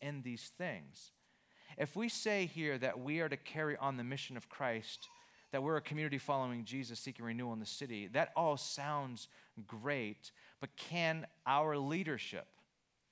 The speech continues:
can the people in our church calmly say, "We believe that, and here's how to do that"? And then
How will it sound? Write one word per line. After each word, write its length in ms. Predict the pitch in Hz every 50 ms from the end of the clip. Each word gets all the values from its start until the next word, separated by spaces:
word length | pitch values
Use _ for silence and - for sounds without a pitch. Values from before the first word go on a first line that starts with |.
| _ _ _
can 160 | - - 185 165
the 80 | 139
people 380 | - - - 190 185 190 185 127
in 100 | 143 143
our 140 | 131 127 120
church 680 | - - - - 170 147 117 - - - - - - _ - _ _ -
calmly 400 | - 160 156 156 156 156 143 127
say, 540 | - - - 127 123 120 120 123 120 117 - - - - -
"We 140 | 120 143 156
believe 480 | 127 135 131 127 147 196 233 208 151
that, 440 | 120 107 104 104 110 113 - - - -
and 160 | 120 120 120
here's 600 | 123 - - - 175 170 165 165 160 156 147 139 - -
how 360 | - - 143 139 131 123 120 - - -
to 100 | 120 110
do 360 | 101 101 101 - 151 165 143
that"? 500 | 107 101 85 78 - - - _ - - - - - _ _ _ _ _ _ - - - -
And 220 | 120 127 139 156
then 440 | 220 226 190 131 120 127 165 202